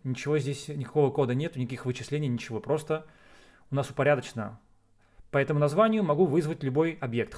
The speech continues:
Home, fav и settings. То есть, указав это название, как будто бы я захожу в папку, а в этой папке есть вот такие вот папки. Ха-, home, favs и settings. И из каждой из этих папок home, к примеру, есть три переменные. Road, home и картинка.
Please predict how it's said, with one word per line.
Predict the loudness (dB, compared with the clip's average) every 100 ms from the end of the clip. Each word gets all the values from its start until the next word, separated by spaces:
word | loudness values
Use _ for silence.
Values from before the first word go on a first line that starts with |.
| -2
Home, | 0 0 -2
fav | 2 2 2
и | -8
settings. | -4 -4 -4 -10 -16 -20 _ _
То | -20
есть, | -20 -20 _ -8
указав | 0 0
это | 0 -4
название, | -2 -2 -2
как | -2
будто | -2 0
бы | 0
я |
захожу | 2 0 -2
в |
папку, | 0 0 0 -10 -10 -4
а | 0
в |
этой | 0
папке | 2 0 0
есть | -4 -4
вот |
такие | -10 -8
вот | -6 -2
папки. | -2 -2
Ха-, | -14 -14 -4
home, | -2 -2 -4
favs | 0 0 0 -14 -20 -20 -10
и | -6
settings. | -4 -6 -8 -16 -20 -20 -20 -20 -6
И | -4
из | 0
каждой | 2 4 4
из |
этих | 0 2
папок | 2 2 -2 -8 0
home, | 2 2 -4 -16
к | -4
примеру, | 0 2
есть | 2 0 -2 -6 -20 -10
три | -4
переменные. | -2 0 0 0 -4 -8 -10 -2
Road, | 0 0 -2 -12 _ _ _ _ _ _ _ _ -12
home | -2 0 0 -4 -14 -20 _ -14
и | -4
картинка. | -4 -2 -4 -6 -10 -14